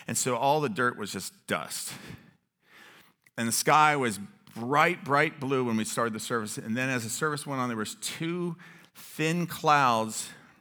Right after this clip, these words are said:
right above us. And those two clouds were color, were,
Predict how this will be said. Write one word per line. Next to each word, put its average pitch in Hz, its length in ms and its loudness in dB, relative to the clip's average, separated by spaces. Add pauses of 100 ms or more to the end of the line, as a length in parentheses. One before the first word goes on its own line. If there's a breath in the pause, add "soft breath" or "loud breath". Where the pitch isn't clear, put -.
(760)
right 131 180 4
above 127 300 0
us. - 380 -4 (840 soft breath)
And 117 380 0
those 147 300 2
two 170 200 -4
clouds 135 460 2
were 110 80 -6
color, 139 720 0
were, 117 220 -4